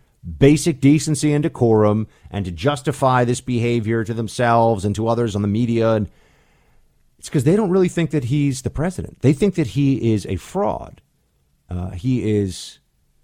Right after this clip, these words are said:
a, a, an interloper. He's a pretender to the throne, if you will.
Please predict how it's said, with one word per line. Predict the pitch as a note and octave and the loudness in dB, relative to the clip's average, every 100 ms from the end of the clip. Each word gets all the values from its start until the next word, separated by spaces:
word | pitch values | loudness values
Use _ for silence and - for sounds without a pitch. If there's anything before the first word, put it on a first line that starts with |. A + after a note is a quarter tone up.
| _ _ - | _ _ -6
a, | G2 G2 F#2+ G2+ | -4 -2 -4 -4
a, | G2+ - | -6 -4
an | A2 | -4
interloper. | - G3 F#3 C3+ G2+ F2+ - C#2+ - - | 2 2 2 2 2 0 -4 -12 -12 -12
He's | D#2 G#2 G2+ F2+ - - - - | -6 -4 -4 -6 -14 -20 -20 -12
a | A2+ | -6
pretender | - C#3+ - F3+ A3+ A#3 F3 | 0 0 0 0 2 4 2
to | C3 D3+ | 2 2
the | A#2 | 2
throne, | - E3+ G3 D#3+ F#2 D#2+ C#2 - _ _ _ _ _ _ _ - | 0 -2 2 4 2 -2 -6 -12 _ _ _ _ _ _ _ -4
if | G#2 - | -4 -2
you | F#2+ E2 | -4 -4
will. | D#2+ G1+ | -6 -12